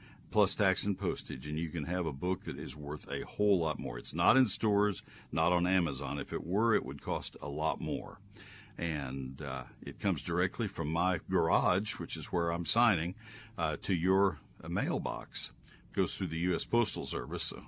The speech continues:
there is that intermediate. But, uh, anyway, I'd be happy to sign a book for you. Three hundred forty-four pages, eight hundred forty of my best photographs,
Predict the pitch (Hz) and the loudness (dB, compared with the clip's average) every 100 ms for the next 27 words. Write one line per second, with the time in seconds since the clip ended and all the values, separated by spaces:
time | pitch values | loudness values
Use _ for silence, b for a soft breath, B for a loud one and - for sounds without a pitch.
0 | - 64 78 82 - 87 85 95 80 80 | -10 -6 -2 -4 -4 -4 -2 -2 0 0
1 | 101 71 62 - B B B - 87 87 | 0 -2 -6 -10 B B B -8 -2 0
2 | - - - 80 69 104 143 98 71 67 | -2 -10 -10 -10 -8 0 2 2 0 -4
3 | 73 73 69 92 95 90 76 - 95 87 | -6 -8 -4 -2 -2 -4 -2 2 2 2
4 | 82 80 - - 78 62 53 50 B B | 0 -4 -8 -8 -8 -6 -8 -12 B B
5 | B - 165 120 76 - 117 92 - 80 | B 0 4 4 2 2 4 4 0 -6
6 | - 113 120 113 120 - - 135 156 82 | -2 0 2 0 -4 -6 -2 4 4 4
7 | 92 64 62 - - 90 92 92 85 78 | 0 -2 -10 -6 -2 0 0 -4 -4 -2
8 | 85 78 78 - - 107 95 87 92 92 | -2 0 -4 -4 -2 0 0 0 0 0
9 | - | -4